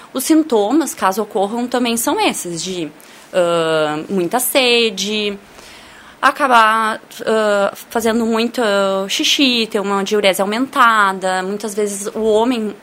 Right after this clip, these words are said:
acaba, ah, queixando também muito de que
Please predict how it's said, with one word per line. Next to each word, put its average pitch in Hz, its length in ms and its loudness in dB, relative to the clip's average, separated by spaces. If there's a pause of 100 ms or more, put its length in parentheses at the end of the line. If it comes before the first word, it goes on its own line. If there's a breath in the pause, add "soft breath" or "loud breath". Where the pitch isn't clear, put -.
(120)
acaba, 196 840 2
ah, 185 220 -6
queixando 226 560 0
também 202 280 -4
muito 214 300 -6
de 202 100 -6
que 202 340 -6